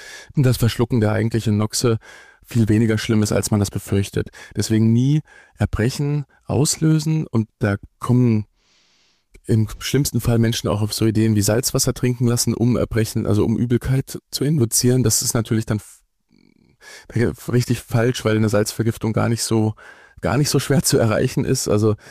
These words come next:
wenn es dann nicht erbrochen wird, hat man ein zweites Problem. Aber was wir empfehlen oder was man machen kann, ist eben die Aktivkohle.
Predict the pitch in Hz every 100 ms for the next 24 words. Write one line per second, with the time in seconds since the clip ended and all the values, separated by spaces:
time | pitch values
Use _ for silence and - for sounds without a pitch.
0 | - - 107 - 107 117 120 - 113 117
1 | 110 107 110 104 - 101 127 - 113 117
2 | 117 - - - - - - 120 117 110
3 | _ _ _ - 117 - 85 92 120 127
4 | 151 143 147 104 104 - 107 104 107 -
5 | 127 - - 107 95 - - 147 - -
6 | 170 202